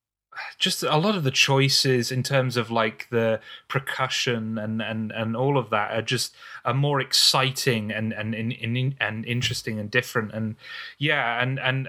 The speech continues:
you can see that throughout the entire game, but, like, Corridor, Corridors of Time kind of stands out as the track where I'm like, "That doesn't sound like anything that, uh,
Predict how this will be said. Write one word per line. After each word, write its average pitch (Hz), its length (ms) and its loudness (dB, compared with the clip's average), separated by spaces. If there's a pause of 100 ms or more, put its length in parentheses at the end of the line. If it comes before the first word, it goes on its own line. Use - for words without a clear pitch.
you 127 200 -2
can 131 220 -2
see 170 340 2
that 120 220 0
throughout 127 420 2
the 117 140 0
entire 123 500 2
game, 131 500 4
but, 120 220 0
like, 117 220 -2
Corridor, 135 560 2 (100)
Corridors 117 560 0
of 104 100 -16
Time 110 320 -4
kind 110 180 -6
of 107 80 -8
stands 110 460 -2
out 110 320 0 (280)
as 113 180 -2
the 117 80 -6
track 117 420 -2
where 117 120 2
I'm 113 160 -2
like, 107 260 -2 (300)
"That 160 180 -4
doesn't 190 300 -2
sound 165 640 4
like 120 320 2
anything 143 720 2
that, 117 360 -2
uh, 117 340 0